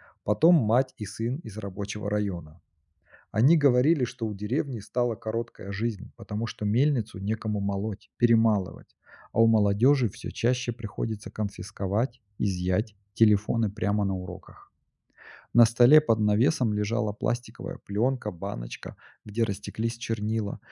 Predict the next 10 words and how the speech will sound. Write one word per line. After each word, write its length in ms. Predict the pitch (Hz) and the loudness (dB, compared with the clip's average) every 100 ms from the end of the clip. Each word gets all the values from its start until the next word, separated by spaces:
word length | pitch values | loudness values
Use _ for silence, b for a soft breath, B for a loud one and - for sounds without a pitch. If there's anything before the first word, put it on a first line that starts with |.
| B - | B -8
и 80 | 110 | -4
клетка, 460 | 117 160 - 104 | 2 2 2 -6
в 80 | - | -6
которой 380 | 107 104 107 107 | -6 -4 -4 -2
беспокойно 680 | 98 - 104 - 113 98 | -4 -8 -10 0 0 0
ходила 400 | - 104 101 98 | -4 -6 -6 -6
курица 520 | 101 - - 117 - 92 | -6 -4 -2 -2 -4 -4
для 180 | 95 | -2
благотворительной 840 | 90 95 92 - 92 117 120 98 92 | -2 -2 -4 -2 0 0 -2 -6 -6
лотереи. 600 | 90 90 101 87 80 85 | -6 -6 -6 -6 -8 -12